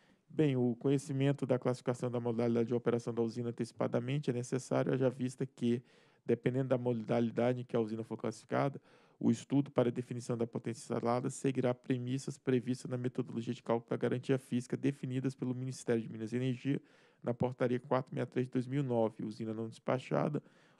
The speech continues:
ou na Portaria cento e um de, de dois mil e dezesseis para usina despachada. Então, é rele-, uma informação relevante. E a principal questão que normalmente interfere diretamente na potência instalada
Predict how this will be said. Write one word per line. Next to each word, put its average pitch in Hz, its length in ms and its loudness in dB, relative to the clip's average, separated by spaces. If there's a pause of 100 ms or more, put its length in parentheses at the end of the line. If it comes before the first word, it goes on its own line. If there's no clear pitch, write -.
ou 139 240 10
na 139 140 2
Portaria 131 800 2 (320)
cento 139 360 2
e 143 40 0
um 127 100 0
de, 120 160 4
de 113 540 0
dois 117 220 4
mil 120 100 -2
e - 20 -4
dezesseis 127 380 -2
para 127 180 2
usina 123 300 0
despachada. 127 800 0
Então, 123 320 -6
é - 100 -6
rele-, 123 260 4
uma 123 220 0
informação 123 500 -4
relevante. 131 640 -4 (1000)
E 123 100 8
a 131 80 10
principal 151 540 2
questão 143 580 2 (960)
que 139 80 2
normalmente 127 560 2
interfere 123 500 2
diretamente 127 680 2
na 117 80 0
potência - 400 -4
instalada 123 540 2